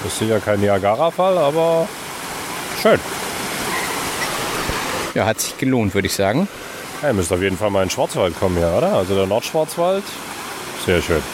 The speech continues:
Speaker 1: Gutes Essen, viel Natur und ein schöner Wasserfall.
Speaker 2: <laughs> Kann man mal machen, ja. So, vielleicht nochmal zu den Bedingungen, unter denen wir hier unterwegs sind.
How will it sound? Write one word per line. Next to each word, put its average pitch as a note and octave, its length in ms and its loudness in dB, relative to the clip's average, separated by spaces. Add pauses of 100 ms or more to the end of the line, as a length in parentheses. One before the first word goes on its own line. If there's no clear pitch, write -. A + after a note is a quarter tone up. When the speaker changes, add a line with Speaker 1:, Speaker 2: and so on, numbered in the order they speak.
(720)
Speaker 1:
Gutes A2 240 2
Essen, D#3 320 2 (840)
viel A#2+ 140 4
Natur G#2+ 480 6 (1200)
und G#2 180 0
ein F2+ 60 -2
schöner F#2 260 2
Wasserfall. E2 440 2 (1200)
Speaker 2:
<laughs> - 340 -4
Kann D3 140 2
man C#3+ 100 4
mal C#3 100 4
machen, G#2 380 2
ja. G2 140 2 (1500)
So, B2 440 2
vielleicht C3 360 0
nochmal C3 220 4
zu - 180 2
den B2 280 2
Bedingungen, E3 600 2
unter C#3 200 2
denen C#3 240 4
wir C3 80 4
hier C3 160 2
unterwegs B2+ 480 0
sind. C3 400 0